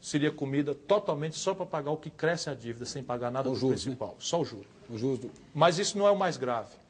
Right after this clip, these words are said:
Speaker 1: Noventa e sete por cento da receita do um bilhão e duzentos é a folha de pessoal.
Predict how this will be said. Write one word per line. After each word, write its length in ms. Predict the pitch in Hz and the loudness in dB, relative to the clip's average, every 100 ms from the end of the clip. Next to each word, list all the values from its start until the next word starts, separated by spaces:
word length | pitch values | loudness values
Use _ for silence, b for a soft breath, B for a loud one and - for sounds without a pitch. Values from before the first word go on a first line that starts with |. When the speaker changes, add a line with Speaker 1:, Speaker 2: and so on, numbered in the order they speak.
| _ - | _ 4
Speaker 1:
Noventa 640 | 175 160 135 262 262 233 | 4 4 4 4 4 2
e 60 | 202 | 0
sete 420 | - 214 202 - | 2 2 2 -2
por 180 | 180 - | -8 -6
cento 260 | - 156 | -4 -2
da 60 | 135 | -2
receita 540 | 135 - - 175 170 | -2 -4 0 0 0
do 160 | 120 131 | -6 -6
um 60 | 139 | -4
bilhão 300 | 127 120 113 | -4 -4 -6
e 40 | |
duzentos 500 | 113 117 180 185 - B B B - | -8 -4 -2 -2 -10 B B B -2
é 100 | 135 | -2
a 60 | |
folha 260 | - 135 123 | 0 -2 -2
de 80 | - | -6
pessoal. 440 | 117 - - | -12 -12 -14